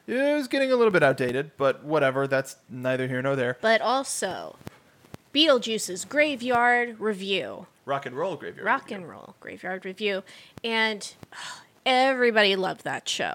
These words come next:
Speaker 1: Mm-hmm.
Speaker 2: And there, there was a reason why it ran for as long as it did.
Speaker 1: It kept changing. It wasn't the same show over and over again. They tried to popularize itself. They used this, uh, or keep repopularizing itself. And then,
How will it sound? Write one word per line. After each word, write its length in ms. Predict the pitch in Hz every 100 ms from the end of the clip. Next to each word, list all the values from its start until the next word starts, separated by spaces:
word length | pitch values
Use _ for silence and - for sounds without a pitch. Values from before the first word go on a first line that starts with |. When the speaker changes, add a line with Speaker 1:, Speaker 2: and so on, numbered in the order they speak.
| -
Speaker 1:
Mm-hmm. 120 | 175
Speaker 2:
And 200 | 220 233
there, 120 | 254 -
there 180 | 233
was 140 | 247 247
a 40 |
reason 380 | 285 320 269 247
why 200 | 240 226
it 260 | 202 185 -
ran 560 | 196 208 254 262 247
for 220 | 233 208 190
as 180 | 190
long 300 | 202 180 175
as 160 | 185 -
it 160 | 175 -
did. 280 | 160 117
Speaker 1:
It 120 | - -
kept 180 | 175
changing. 480 | - 165 160 131 123
It 80 | 120
wasn't 220 | 143 143
the 60 | 139
same 260 | - 147
show 160 | 139 147
over 240 | 131 127
and 80 | 127
over 160 | 131 131
again. 180 | 131 127
They 80 |
tried 400 | 127 - 131 127 -
to 240 | 139 131
popularize 580 | - 135 131 131 131 131
itself. 640 | 120 - 127 127 - - -
They 120 | 151
used 140 | 190
this, 280 | 190 - -
uh, 60 | 151
or 320 | 147 139 139 -
keep 300 | - 170 - -
repopularizing 840 | 135 160 151 139 139 127 127 120
itself. 540 | 120 - 123 123 - - -
And 160 | 143 127
then, 460 | 151 156 156 156